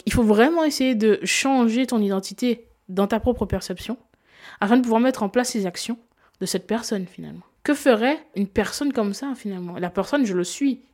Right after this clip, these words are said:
Qu'est-ce que je ferais, moi, en fait ? Et c'est plus facile de trouver les réponses, tu vois. Ta réponse face au, au challenge, face aux expériences de la vie, face aux personnes qui sont en face de toi. Donc, changer l'identité, c'est,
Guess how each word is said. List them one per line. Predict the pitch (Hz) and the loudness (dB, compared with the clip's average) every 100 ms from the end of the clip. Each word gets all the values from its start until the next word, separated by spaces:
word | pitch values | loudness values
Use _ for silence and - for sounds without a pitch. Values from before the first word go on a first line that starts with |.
| - | -6
Qu'est-ce | 277 | -4
que | - | -2
je | 247 | -4
ferais, | - 302 | -2 0
moi, | 285 202 175 | 0 0 -4
en | 156 | -10
fait ? | - - - - _ - | -14 -20 -20 -20 _ 0
Et | 196 | 0
c'est | 214 | 0
plus | 277 | 0
facile | 277 240 302 | 0 2 2
de | 269 | 0
trouver | - 202 | 0 2
les | 190 | 2
réponses, | 180 175 190 175 - - _ | 2 -2 -6 -8 -10 -20 _
tu | - | -16
vois. | 180 170 _ _ 165 190 | -14 -14 _ _ -18 2
Ta | 240 | 6
réponse | 254 254 247 202 180 - | 8 6 2 -2 -4 -6
face | 185 196 | -6 -2
au, | 180 - | -2 -2
au | 190 180 | -2 -2
challenge, | - 220 202 185 175 | 0 0 0 -2 -6
face | 170 180 196 | -8 -6 -4
aux | |
expériences | 190 - 240 226 | -4 -2 2 2
de | 214 | 2
la | 196 | 0
vie, | 196 202 - - - | -2 -6 -12 -16 -8
face | 190 | -4
aux | 196 | 0
personnes | 240 247 - 220 | 2 2 0 -4
qui | 185 | -4
sont | - | -8
en | 175 | -12
face | 175 | -10
de | 175 | -10
toi. | 175 165 - _ | -10 -12 -20 _
Donc, | 175 | -4
changer | - 233 262 | 4 8 8
l'identité, | 226 214 220 180 | 6 4 0 -2
c'est, | 180 196 | -2 -2